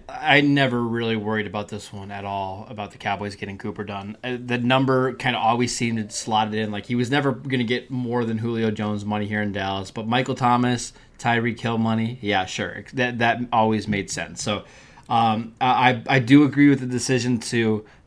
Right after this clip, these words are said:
prioritize, uh, Cooper over some of the defensive guys, just because we talk about the stability from year to year on offense. You need to always put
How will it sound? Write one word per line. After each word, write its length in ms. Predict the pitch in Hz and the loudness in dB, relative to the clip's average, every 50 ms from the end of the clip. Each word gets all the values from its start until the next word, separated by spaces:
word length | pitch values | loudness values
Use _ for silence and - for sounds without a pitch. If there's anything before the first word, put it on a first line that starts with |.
| - - | -10 0
prioritize, 920 | - 131 117 113 117 120 127 127 - - 120 113 113 113 113 101 - - - _ _ _ _ _ _ - | 2 2 4 4 4 2 2 2 2 4 6 6 6 6 2 -2 -4 -10 -16 _ _ _ _ _ _ -4
uh, 220 | 101 95 98 95 | -2 -2 -2 -4
Cooper 420 | - - 131 123 110 120 120 - | -4 -4 -4 -2 -2 -2 -4 -2
over 360 | 131 123 127 127 120 123 123 117 | 2 2 2 2 2 0 -2 -2
some 200 | - - 123 120 | -2 -2 -2 -2
of 40 | |
the 60 | 113 107 | -2 -2
defensive 480 | 110 107 - 127 120 113 113 120 107 | -4 -4 -4 -4 -4 -4 -6 -6 -4
guys, 300 | 107 117 113 113 113 113 | 0 0 0 0 0 -2
just 160 | 120 113 - | -6 -6 -6
because 300 | - 120 113 - 110 101 | -6 -4 -4 -4 -4 -2
we 120 | 107 127 135 | 0 -2 0
talk 280 | 135 - 131 123 120 | 4 4 4 4 4
about 260 | 120 110 117 117 113 - | 2 0 0 0 0 -2
the 180 | 117 110 110 110 | -2 -2 -2 -4
stability 720 | - - - 113 101 107 123 123 123 123 117 117 113 110 | -4 -4 -4 -4 -2 -2 0 0 2 2 0 0 -2 -2
from 240 | 113 - 107 107 | -4 -4 -4 -2
year 200 | 110 113 120 117 | 0 0 0 0
to 40 | 110 | 0
year 200 | 107 107 113 110 | 0 0 0 0
on 140 | 107 101 98 | 0 -2 -2
offense. 560 | 107 113 120 117 - 117 113 110 110 107 - - - - - - - - - - 117 | -2 -2 -2 -2 -2 -2 -2 -2 -4 -6 -8 -14 -18 -20 -20 -20 -20 -20 -18 -16 -10
You 140 | 107 110 110 | -8 -6 -2
need 220 | 113 123 123 110 | 0 0 0 0
to 160 | 117 123 123 | 0 -2 0
always 380 | - 127 120 120 123 127 123 123 | 4 4 6 6 6 4 2 0
put 280 | - - - 131 - | -4 -6 -8 -8 -8